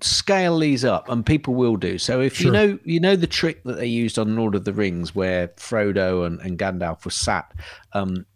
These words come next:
Speaker 1: at the right angle, but, uh, different distances apart to make them look obviously different sizes.
Speaker 2: Yeah.
Speaker 1: If you did the same trick in reverse with the iPad and the iMac, you could probably make from a side on shot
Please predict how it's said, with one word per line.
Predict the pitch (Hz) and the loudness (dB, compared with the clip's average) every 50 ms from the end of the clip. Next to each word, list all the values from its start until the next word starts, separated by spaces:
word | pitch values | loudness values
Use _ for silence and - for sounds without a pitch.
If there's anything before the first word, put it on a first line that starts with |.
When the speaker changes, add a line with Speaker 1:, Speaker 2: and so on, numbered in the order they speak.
| _ _ - | _ _ -6
Speaker 1:
at | 113 - _ _ | -6 -6 _ _
the | - 113 | -6 -6
right | 101 110 127 123 120 117 - | -2 0 0 0 0 -2 -2
angle, | 90 117 120 120 113 101 95 92 85 | -2 -2 -2 -2 -2 -2 -2 -4 -4
but, | - - 107 - - - - | -4 -6 -6 -6 -8 -16 -16
uh, | - - - 95 - | -14 -14 -14 -10 -4
different | - 117 - - 107 92 - | -4 -4 -2 -2 -6 -4 -4
distances | 110 101 - - 104 101 - - 107 92 | -6 -6 -4 -6 -6 -8 -6 -6 -6 -6
apart | 92 85 - - 110 101 87 82 - - - | -6 -8 -6 -4 -2 -2 -2 -4 -6 -10 -10
to | 101 | -8
make | 104 98 98 95 90 - 95 | -6 -4 -4 -6 -8 -8 -6
them | 98 92 90 87 - - | -6 -4 -4 -6 -8 -6
look | 110 107 101 98 - - - - _ - | -4 -2 -2 -2 -4 -10 -16 -18 _ -16
obviously | 98 - 95 - - 101 92 82 | -10 -10 -10 -8 -8 -8 -8 -6
different | - 101 - - 95 82 - | -8 -8 -8 -8 -10 -10 -6
sizes. | - 107 98 95 87 82 - - 62 - - - - - - | -4 -4 -4 -4 -4 -8 -10 -12 -12 -14 -14 -14 -12 -2 0
Speaker 2:
Yeah. | 135 127 110 95 | 0 0 2 0
Speaker 1:
If | 202 190 - | -2 0 0
you | 254 | 0
did | 226 208 220 180 - | 0 0 -2 -2 -2
the | 180 | -2
same | 156 - 180 170 156 147 127 | -2 0 0 2 2 0 0
trick | - - 139 - - | 0 -2 -4 -2 -2
in | 127 123 | -2 0
reverse | 120 120 113 113 120 120 117 107 101 - - | 0 0 0 0 0 0 0 0 -2 -4 -4
with | - 110 95 - | -4 -4 -6 -2
the | _ 104 104 104 98 92 - - - - _ _ | _ -2 0 0 -2 -4 -6 -14 -20 -20 _ _
iPad | 107 107 110 104 - - - 104 95 92 92 - - - - - - _ _ | -4 -2 -2 -2 -4 -6 -6 -4 -4 -4 -4 -6 -10 -16 -20 -20 -20 _ _
and | - 107 107 104 107 | -4 -2 0 0 0
the | 107 104 - - _ | 0 -2 -2 -6 _
iMac, | 104 117 120 117 104 80 69 - - - - - - - - _ _ | -2 -2 0 0 -2 -4 -6 -8 -10 -14 -16 -20 -20 -20 -20 _ _
you | - 180 175 | -4 -4 -2
could | - - 185 - | 0 -2 -2 0
probably | - 220 220 226 202 190 | 0 0 2 2 2 2
make | 180 170 165 160 156 - - | 2 2 2 0 -2 -4 -4
from | - 143 127 123 | -4 -2 0 0
a | |
side | 120 - - 143 135 131 123 110 | 0 0 0 0 0 0 0 0
on | 123 127 127 127 | 0 0 0 0
shot | 113 - - - 92 69 - | -2 -2 -2 -2 -2 -4 -6